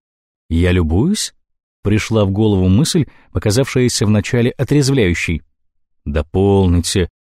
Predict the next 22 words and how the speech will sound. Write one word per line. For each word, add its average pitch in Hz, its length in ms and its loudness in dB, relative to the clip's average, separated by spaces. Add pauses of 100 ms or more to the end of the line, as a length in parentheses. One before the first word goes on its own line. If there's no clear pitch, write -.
(280)
Достойно 104 720 0
ли 104 140 2
это 110 200 0
Светлого? 104 640 0 (440)
Тайком 113 440 0
смотреть 120 540 0
на 117 160 2
обнажённую 160 720 2
девочку, 147 680 0 (340)
кабы 101 260 0
невеста, 104 720 2 (180)
да 131 320 0
и 98 100 2
то. 170 300 0 (840)
Положим, 107 580 0
мне 95 460 2
и - 20 0
впрямь 87 420 -2
хватит 127 460 -2
этого, 160 240 0
чтобы 151 240 -2
влюбиться. 165 500 0